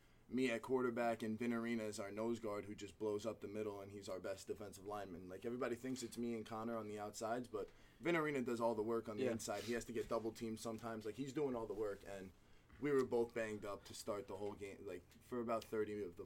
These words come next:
Speaker 1: forty minutes during the whole game. So, I mean, if we come out and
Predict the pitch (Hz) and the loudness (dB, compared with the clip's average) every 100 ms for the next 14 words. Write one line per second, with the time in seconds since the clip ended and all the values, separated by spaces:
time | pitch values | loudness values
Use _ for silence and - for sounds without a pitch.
0 | - 98 90 87 87 85 - 87 87 92 | -6 -6 -4 -8 -8 -8 -6 -8 -8 -8
1 | 90 85 80 87 - 82 85 - - - | -8 -8 -10 -10 -8 -10 -10 -18 -20 -8
2 | 107 110 98 - - 117 120 143 - 131 | -4 -4 -4 -12 -6 -4 0 0 2 2
3 | 120 117 - - - - - 95 | 4 2 0 -10 -20 -20 -16 -12